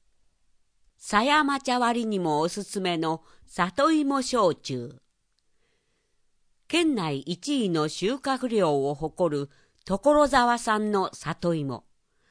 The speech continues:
その中でも親芋は少し硬くアクが強いため、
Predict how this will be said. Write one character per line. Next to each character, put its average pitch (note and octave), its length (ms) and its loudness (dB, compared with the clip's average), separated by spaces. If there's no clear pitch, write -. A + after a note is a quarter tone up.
そ - 180 0
の D#4+ 120 2
中 C4+ 320 0
で G3+ 140 0
も E3+ 300 -2
親 A#3 360 4
芋 G#3 520 -2
は E3+ 260 2
少 - 360 -4
し - 220 -8
硬 A3 360 -6
く - 320 -6
ア D3 160 0
ク G3+ 160 -8
が G#3 160 2
強 F#3 320 -2
い D3 60 -4
た C3+ 160 -8
め、 B2+ 200 -8